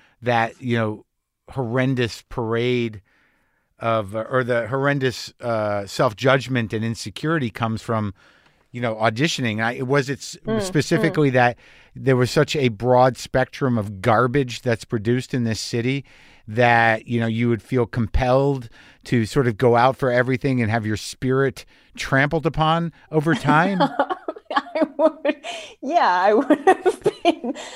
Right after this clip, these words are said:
Speaker 2: I would definitely have felt it was my job to go out and, and audition for,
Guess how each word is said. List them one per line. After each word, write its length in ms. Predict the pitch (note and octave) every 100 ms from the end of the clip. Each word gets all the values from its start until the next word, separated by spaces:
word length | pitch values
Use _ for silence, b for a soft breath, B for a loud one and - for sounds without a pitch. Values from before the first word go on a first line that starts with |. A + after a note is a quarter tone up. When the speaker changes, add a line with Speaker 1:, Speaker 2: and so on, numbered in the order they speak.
| B
Speaker 2:
I 60 | B3+
would 280 | - D4 A3+
definitely 520 | B3 C#4+ C4+ A#3+ G#3+
have 180 | A#3+ A#3
felt 260 | G3+ G3+ G3
it 80 |
was 160 | G3+ G3
my 140 | F#3
job 320 | F#3+ F3+ F3+ F#3
to 60 |
go 200 | F#3 F3
out 200 | E3+ E3
and, 200 | E3 D#3+ b b b _
and 140 | F3+ F3
audition 440 | F3+ F3 E3+ D#3+
for, 360 | - D#3+ D3+